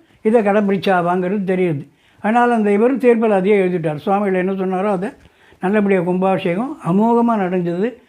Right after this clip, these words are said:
ஜனங்களுக்கெல்லாம் சந்தோஷம். ஆயிரக்கணக்கான மக்கள் கலந்துண்டா. எல்லாரும் பெரியவாளுக்கு ரொம்ப இது சொ-, நன்றி சொல்லிண்டா. பெரியவாளுடைய அனுகிரகத்தை நல்லபடியா முடிஞ்சுதுன்னு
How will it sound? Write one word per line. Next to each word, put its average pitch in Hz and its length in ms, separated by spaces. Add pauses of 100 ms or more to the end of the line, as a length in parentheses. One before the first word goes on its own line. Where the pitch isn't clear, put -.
(300)
ஜனங்களுக்கெல்லாம் 208 720
சந்தோஷம். 202 460 (140)
ஆயிரக்கணக்கான 196 640
மக்கள் 190 360
கலந்துண்டா. 185 400 (500)
எல்லாரும் 196 420
பெரியவாளுக்கு 196 540
ரொம்ப 190 160 (120)
இது 180 180
சொ-, 175 140
நன்றி 190 260
சொல்லிண்டா. 175 360 (300)
பெரியவாளுடைய 180 520
அனுகிரகத்தை 175 380
நல்லபடியா 175 400
முடிஞ்சுதுன்னு 170 580